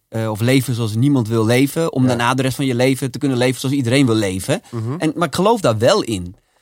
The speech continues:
Speaker 1: Hè? Want je hebt,
Speaker 2: Ja.
Speaker 1: je, je, wil je iets groots bereiken, en dan heb ik het echt over, over grote doelstellingen. Kijk, als je
Speaker 2: Ja.
Speaker 1: mo-, morgen ergens voor een zaal wil staan, prima. Dat, dat, dat is nog wel redelijk, eh, een, een, een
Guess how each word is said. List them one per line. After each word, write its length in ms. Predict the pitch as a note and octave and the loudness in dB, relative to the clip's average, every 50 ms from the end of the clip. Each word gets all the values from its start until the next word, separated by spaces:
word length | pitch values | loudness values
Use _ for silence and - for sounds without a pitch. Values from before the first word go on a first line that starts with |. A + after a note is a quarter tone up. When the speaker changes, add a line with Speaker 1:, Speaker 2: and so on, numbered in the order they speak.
| _ - | _ -6
Speaker 1:
Hè? 200 | G2+ C3 F3+ - | -2 -2 -2 -2
Want 140 | D3+ C3+ | -2 -2
je 120 | C3+ C#3+ E3+ | 0 0 0
hebt, 120 | G#2 - | 0 0
Speaker 2:
Ja. 60 | - - | -2 -2
Speaker 1:
je, 200 | C#3 D3+ - - | -2 -4 -4 -6
je, 140 | - - _ | -10 -20 _
wil 240 | - C#3 A#2+ F3 A3 | -12 -6 -4 -4 -2
je 160 | G#3 D#3 C#3+ | -2 -2 -2
iets 160 | - D3+ - - | -2 -4 -6 -4
groots 360 | - B2 A#2+ A#2 C#3+ D3+ D#3+ | -2 0 0 0 0 0 -2
bereiken, 460 | F3 E3 D#3+ E3 D#3+ E3+ E3 - G3 | -4 -2 -2 -2 -2 -4 -4 -4 -6
en 60 | G3 | -4
dan 100 | C3 A2+ | -4 -4
heb 80 | A2 F#2 | -4 -6
ik 60 | - | -8
het 100 | G#2+ G#2+ | -10 -12
echt 140 | G2 - - | -10 -10 -12
over, 280 | G#2+ G#2 - A2 - - - | -12 -10 -10 -12 -12 -14 -18
over 200 | - G2+ G2+ G2 | -20 -20 -20 -12
grote 360 | - - A#2 G#2+ G#2+ G#2+ F#2+ | -8 -4 -4 -4 -4 -4 -6
doelstellingen. 500 | D#2+ G#2+ A2 A2 - - A2+ A2+ A#2 A#2+ | -8 -10 -14 -12 -8 -6 -4 -2 -2 -4
Kijk, 140 | - A2 F#2+ | -4 -6 -6
als 80 | E2 E2+ | -4 -2
je 60 | G2+ | -2
Speaker 2:
Ja. 60 | G2 | -2
Speaker 1:
mo-, 120 | G2 G2+ G#2 | -2 -4 -4
morgen 420 | G#2 G#2 G#2 G#2 G2 - A2 - - | -4 -4 -4 -4 -4 -4 -6 -8 -8
ergens 260 | F#2+ - A2 G2 - | -10 -10 -12 -12 -12
voor 140 | - G#2 G2+ | -10 -8 -8
een 80 | F#2+ | -6
zaal 240 | E2+ G2+ F2 - F2+ | -6 -4 -2 -4 -4
wil 80 | F#2+ F#2 | -4 -6
staan, 300 | - - A2+ F#2+ F#2+ - | -4 -4 -4 -4 -4 -6
prima. 260 | - A2+ G2 F2 F2 | -6 -6 -6 -6 -8
Dat, 120 | G2 F2 - _ | -10 -12 -14 _
dat, 140 | _ F2+ _ _ _ | _ -20 _ _ _
dat 200 | - F#2 - - | -14 -14 -14 -12
is 60 | F#2+ | -8
nog 160 | G#2 G2+ F2 | -6 -6 -2
wel 100 | F2+ G2 | -2 -2
redelijk, 280 | G2+ G2 G2 G2+ F2+ - | 0 0 -2 -4 -4 -6
eh, 220 | A2 G2+ G2 - | -6 -8 -8 -8
een, 260 | G#2 G#2 G#2 - - G#2 | -8 -10 -10 -10 -10 -10
een, 180 | G#2 - - | -10 -10 -10
een 100 | G#2+ F#2+ | -12 -12